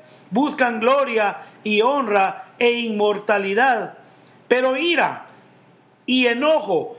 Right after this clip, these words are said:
a los que son contenciosos y no obedecen a la verdad, sino que obedecen a la injusticia. Tribulación y angustia sobre todo ser humano que hace lo malo,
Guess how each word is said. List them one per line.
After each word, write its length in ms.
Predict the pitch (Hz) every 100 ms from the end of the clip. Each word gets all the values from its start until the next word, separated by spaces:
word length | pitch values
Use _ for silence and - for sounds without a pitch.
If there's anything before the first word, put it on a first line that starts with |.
| -
a 100 | 208
los 220 | 214 220
que 120 | 220 202
son 300 | 254 277 262
contenciosos 1040 | 254 240 - 190 180 240 277 262 269 269 - - -
y 160 | 214
no 220 | 220 294
obedecen 680 | 294 262 226 214 269 254 233
a 60 | 208
la 160 | 180 160
verdad, 560 | 165 170 226 277 269 - - -
sino 360 | - 254 262 254
que 80 | 262
obedecen 640 | 269 277 311 349 330 294
a 80 | 262
la 140 | 226
injusticia. 960 | 220 208 202 196 - 240 233 196 165 - - - - -
Tribulación 720 | - 240 254 262 254 - 302 330
y 80 | 311
angustia 880 | 277 233 269 349 - - 190 147 - - - -
sobre 280 | 247 240 220
todo 360 | 226 269 277
ser 200 | 262 262
humano 640 | 269 240 269 262 247 240 - -
que 160 | - 233
hace 340 | 262 269 240
lo 160 | 202 175
malo, 480 | 170 196 190 160